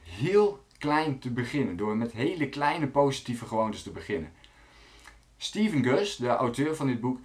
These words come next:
legt heel kort uit hoe je dat nou het beste kunt doen. Je ziet ook dat het best wel een dun boekje is, dus het neemt niet zoveel tijd in beslag. En toch is het een heel extreem goed boek om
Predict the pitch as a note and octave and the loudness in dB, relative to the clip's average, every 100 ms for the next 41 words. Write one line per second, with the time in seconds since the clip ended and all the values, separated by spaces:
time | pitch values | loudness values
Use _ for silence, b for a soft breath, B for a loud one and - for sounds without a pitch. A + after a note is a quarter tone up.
0 | B B F#2+ C#3 - - G#2+ E3 F3+ - | B B 2 2 0 -6 0 2 2 2
1 | C3 - A#2+ D3 F3 - B B B G2+ | 0 6 4 4 -2 -14 B B B -2
2 | D#3 F3+ C#3+ - - A2+ C3 B2+ A#2 A#2+ | 0 2 0 0 -8 -4 2 4 4 2
3 | A#2 A#2 A2 G2+ G2 D3 C3+ C3+ B2+ A2+ | -2 -2 -2 -2 -4 -4 0 2 2 -2
4 | A2 C#3 A#2 G#2+ F#2 - - E2 C3 C#3+ | -2 2 2 0 -4 -10 -10 2 2 4
5 | C3 B2+ B2+ A#2+ - G2+ G#2 A#2 B2 E3 | 0 0 -2 -2 -4 -6 -2 0 0 -2
6 | - B2 A2 B2+ B2+ B2+ A#2+ A2+ A#2+ - | -6 -4 -4 -2 -4 0 -2 0 -2 -4
7 | - A#2 - D3+ B2+ B2 B2 A2+ G#2+ D3 | -6 -8 -4 -6 -4 -6 -2 -2 0 -2
8 | D3+ A#2 - B2 A#2 A#2 F2+ A#2+ B2 A#2 | -2 -6 -4 -2 -2 -4 -6 -4 -2 0
9 | A2 | -2